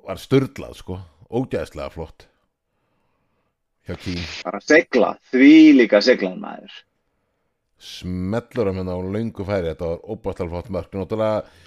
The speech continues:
Speaker 1: eh, Tottenham, þetta, þeir fá víti, það var ba-, þetta var víti, eitt bara, <laughs> þeir þýðir ekkert að, þýðir ekkert að velta lö-, vöngum um það, það þurfti ekki svona að horfa á það aftur, sko.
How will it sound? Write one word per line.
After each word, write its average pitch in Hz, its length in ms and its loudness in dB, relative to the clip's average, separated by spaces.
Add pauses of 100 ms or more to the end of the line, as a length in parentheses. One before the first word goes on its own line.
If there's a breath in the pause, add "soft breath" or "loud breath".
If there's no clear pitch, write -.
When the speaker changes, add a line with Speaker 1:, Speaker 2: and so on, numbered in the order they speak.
(300 soft breath)
Speaker 1:
eh, 123 400 -4 (600)
Tottenham, 143 400 0
þetta, 143 260 2
þeir 147 180 4
fá 165 80 6
víti, 147 420 -2
það 127 240 -8
var 135 100 -6
ba-, 131 120 -6
þetta 135 160 -4
var 123 160 0
víti, 104 340 -10
eitt 120 260 -14
bara, 107 220 -10 (360)
<laughs> - 300 -20
þeir 139 160 -8
þýðir 127 240 -6
ekkert 107 160 -6
að, 90 140 -6 (600)
þýðir 113 220 -6
ekkert 127 380 -8
að 113 240 -4
velta 117 300 -6
lö-, 120 180 -4
vöngum 117 340 -4
um 95 80 -8
það, 123 200 -2
það 95 120 -6
þurfti 107 240 -12
ekki 95 100 -14
svona 104 160 -6
að 104 80 -2
horfa 117 140 0
á 101 40 0
það 98 120 -2
aftur, - 200 -14
sko. 139 160 -6